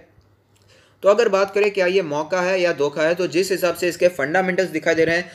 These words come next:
जो न्यूज़ हमने पढ़ी और साथ ही साथ यहाँ पर जो ग्रोथ दिखाई दे रही है, वो हिसाब से definitely ये एक मौका है। अगर गिरावट देखने को मिलती है तो यहाँ पर buy and dips करना चाहिए, लॉन्ग टर्म के लिए काफ़ी अच्छा शेयर है, इसे अपने पोर्टफोलियो में ऐड किया जा सकता है।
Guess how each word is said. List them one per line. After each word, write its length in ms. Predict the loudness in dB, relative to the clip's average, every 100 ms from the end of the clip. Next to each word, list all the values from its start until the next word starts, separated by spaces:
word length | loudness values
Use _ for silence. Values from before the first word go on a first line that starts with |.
| -14 4
जो 140 | 4
न्यूज़ 360 | 4 0 0 0
हमने 200 | -2 0
पढ़ी 280 | 0 0 0
और 140 | -2
साथ 300 | 0 -2 0
ही 40 |
साथ 160 | 0 2
यहाँ 220 | 2 -2 0
पर 100 | 0
जो 200 | 4 0 0 -20 0
ग्रोथ 260 | 2 4
दिखाई 260 | 2 2 2
दे 120 | 2
रही 100 | 0
है, 80 | 0
वो 160 | 2 0
हिसाब 260 | 2 -2
से 180 | -2 -2 -2 -6 -4
definitely 560 | 0 0 0 -2 2 0
ये 180 | 2 0
एक 120 | 0
मौका 300 | -4 -6 -2 0
है। 100 | 2
अगर 220 | 2 0
गिरावट 380 | 2 4 4 2
देखने 280 | -2 -2
को 100 | -2
मिलती 220 | -2 0 -2
है 80 |
तो 80 | 0
यहाँ 240 | -2 -2 -2
पर 120 | 0
buy 140 | 0 0
and 160 | 0
dips 120 | -2 0
करना 240 | 0 0
चाहिए, 280 | 0 0 0
लॉन्ग 320 | 0 0 0
टर्म 140 | -4 -2
के 80 |
लिए 120 | -2 2
काफ़ी 320 | 0 0 -2
अच्छा 280 | -2 0 0
शेयर 200 | 2 2
है, 120 | 2 0 -14 -2
इसे 220 | 2 4
अपने 220 | 4 2
पोर्टफोलियो 400 | 0 -2 2 0
में 80 | 0
ऐड 260 | 0 0 2
किया 120 | 0
जा 120 | 0 0
सकता 240 | -2 -4
है। 160 | -6